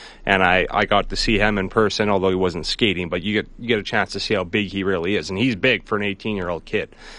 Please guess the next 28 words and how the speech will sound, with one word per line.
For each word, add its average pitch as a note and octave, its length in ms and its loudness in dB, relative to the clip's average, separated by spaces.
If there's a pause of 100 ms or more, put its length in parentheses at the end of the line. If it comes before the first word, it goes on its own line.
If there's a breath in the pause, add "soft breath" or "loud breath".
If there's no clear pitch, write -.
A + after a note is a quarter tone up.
(140 loud breath)
So G#2 420 4 (160)
he B2 140 2
has C3 260 6
that A#2+ 240 4
going G#2+ 260 2
for G#2+ 160 0
him. G2+ 80 0
He G2+ 80 -2
can F#2+ 160 -4
skate, - 560 0 (400 loud breath)
um, F2 540 2 (260)
and A2 160 4
he's A2 340 0 (220)
going C3 260 4
to B2 60 2
play C3 300 2
with G2 300 -2 (840)
either G#2+ 460 2 (160)
Connor A#2+ 320 4
McDavid, A2 420 2 (160)
Leon A2+ 260 4
Draisaitl, A2+ 400 4
or A2+ 140 2
Ryan A2 220 4
Nugent-Hopkins. A#2 680 -4 (220)
So, G2 360 2 (400 soft breath)
I A2+ 80 0
mean, G#2+ 380 2